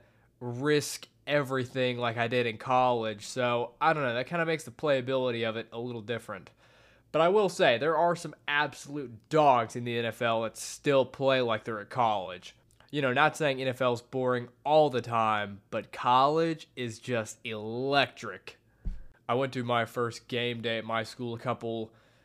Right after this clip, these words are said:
weeks ago, and, dude, it, it was just like the electricity in the air was nuts. There is, there is just something about being in a college stadium.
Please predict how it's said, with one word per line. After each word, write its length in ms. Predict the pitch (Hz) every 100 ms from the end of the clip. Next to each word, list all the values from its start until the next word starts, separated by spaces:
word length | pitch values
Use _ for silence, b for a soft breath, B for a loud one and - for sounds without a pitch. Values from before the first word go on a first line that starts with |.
| b b _ -
weeks 480 | 110 127 147 -
ago, 580 | 127 110 123 120 117 120 -
and, 800 | 113 113 113 113 113 110 104 98
dude, 320 | 113 104 98
it, 240 | 107 98
it 60 | 110
was 120 | 107
just 200 | 113 117
like 320 | 113 107 -
the 160 | 127 113
electricity 1120 | 110 120 113 - - 135 127 - 131 120 117
in 60 | 120
the 160 | 117
air 200 | 117 117
was 240 | 110 104 101
nuts. 580 | 107 120 107 90 - 113
There 320 | 127 147 170
is, 480 | 151 135 123 120 - _ b b b b b _ -
there 220 | 160 190
is 180 | 185 147
just 300 | 147 127 -
something 480 | 170 175 170 170 170 -
about 840 | 120 110 120 127 127 123 107 -
being 580 | 139 135 139 147 147 147 -
in 100 | 117
a 80 | 107
college 600 | - 127 123 123 123 113
stadium. 1000 | - - 117 117 117 117 113 117 113